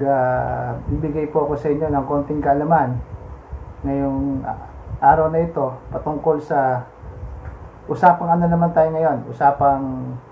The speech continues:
usapang kaligtasan, no? Ah,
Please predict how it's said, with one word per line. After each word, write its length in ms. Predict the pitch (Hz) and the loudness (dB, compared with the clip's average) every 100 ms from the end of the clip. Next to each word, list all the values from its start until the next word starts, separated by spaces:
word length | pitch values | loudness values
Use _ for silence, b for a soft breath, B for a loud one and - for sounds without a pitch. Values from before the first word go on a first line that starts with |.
| - - - - - - | -20 -20 -20 -16 -12 -6
usapang 480 | 139 - 147 143 143 | -6 0 0 2 -2
kaligtasan, 720 | 143 135 127 123 120 131 113 - - - | -2 -2 2 0 2 -2 -2 -8 -20 -10
no? 160 | 131 143 - - - - - - - - - | -4 -4 -6 -20 -20 -20 -20 -20 -20 -20 -2
Ah, 720 | 120 120 117 113 113 113 113 | 2 4 2 0 -2 -4 -6